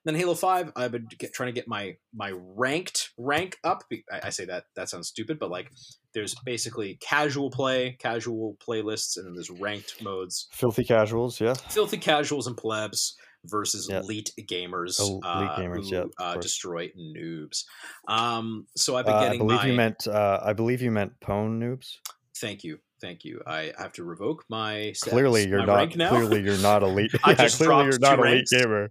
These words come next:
Speaker 1: Exactly. Yeah, but just been running ranked, and then, uh, just been doing more reading, really, of, uh, some stories that I already mentioned last week when I asked you, "What have you been reading?" Uh, more Wheel of Time, more S-,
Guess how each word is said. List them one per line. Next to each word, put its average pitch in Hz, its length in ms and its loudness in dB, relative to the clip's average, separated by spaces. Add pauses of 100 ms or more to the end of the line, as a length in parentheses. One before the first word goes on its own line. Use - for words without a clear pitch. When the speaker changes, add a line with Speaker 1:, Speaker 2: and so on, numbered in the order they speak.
Speaker 1:
Exactly. 87 520 -8 (560)
Yeah, 226 140 4
but 214 120 -2
just 180 200 0
been 160 140 2
running 147 260 4
ranked, 127 540 -2
and 123 160 -6
then, 123 460 -2
uh, 113 500 0 (1000)
just - 640 -8
been 107 460 -10 (420)
doing 214 220 -2
more 127 200 0
reading, 95 480 -8
really, 92 540 -8
of, 85 300 -6 (220)
uh, 71 340 -8
some - 220 -10
stories 82 340 -10
that 85 100 -10
I 78 60 -6
already 76 180 -10
mentioned 80 340 -14
last 82 380 -8
week 85 160 -14
when - 120 -14
I 71 60 -14
asked - 220 -12
you, 82 120 -12
"What 78 120 -12
have - 120 -18
you 185 120 -6
been 113 160 -6
reading?" 101 360 -12 (440)
Uh, - 240 -18
more 90 260 -14
Wheel 123 260 -4
of - 120 -6
Time, 135 400 0
more 85 240 -8
S-, - 160 -14